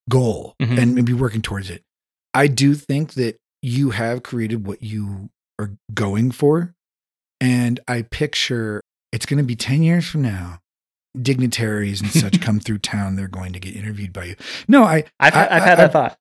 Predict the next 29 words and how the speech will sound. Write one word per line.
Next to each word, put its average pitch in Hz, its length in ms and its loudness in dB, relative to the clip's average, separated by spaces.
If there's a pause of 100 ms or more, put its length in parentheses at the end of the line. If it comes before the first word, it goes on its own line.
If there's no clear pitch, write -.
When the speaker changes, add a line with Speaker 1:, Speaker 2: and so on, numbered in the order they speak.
(140)
Speaker 1:
I've 151 100 2
had 202 260 4
that 185 180 2
picture 165 320 2
in 135 80 2
my 131 100 2
head 120 160 0
a 123 60 -2
couple 117 220 -2
of 110 80 -6
times 110 320 -2
and 110 140 -4
thought, 101 240 -6
like, 98 200 -10
you 113 60 -4
know, 101 100 -4
you're 120 320 0
going 135 420 0
to 98 560 -8 (460)
definitely 127 600 2
realize 104 880 -6 (400)
the 113 100 0
dream 147 280 6
you're 131 80 4
doing. 104 260 -2
And 117 80 2
it's 117 160 -2 (220)
one 131 320 0
reason 127 320 -2